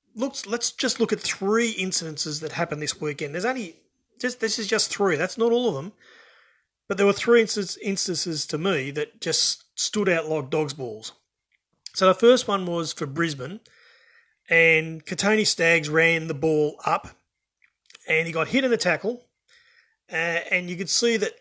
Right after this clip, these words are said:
the tackling player slid over the top of his head and then, and then down his back. Now, there wasn't a lot in it,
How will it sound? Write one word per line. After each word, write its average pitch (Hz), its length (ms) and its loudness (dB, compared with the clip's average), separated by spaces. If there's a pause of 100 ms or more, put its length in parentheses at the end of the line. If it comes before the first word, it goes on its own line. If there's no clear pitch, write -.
(280)
the 165 100 -8
tackling 190 360 -2
player 156 320 0
slid 196 360 2
over 165 180 0
the 151 80 -8
top 185 200 -2
of 190 100 -2
his 170 160 -2
head 160 200 -2
and 151 100 -8
then, 151 260 -8 (120)
and 151 140 -2
then 143 200 -2
down 143 260 -2
his 139 120 -6
back. 131 380 -8 (960)
Now, 165 60 -6
there 196 100 4
wasn't 233 320 8
a 180 60 2
lot 160 240 4
in 135 100 -2
it, 220 160 -6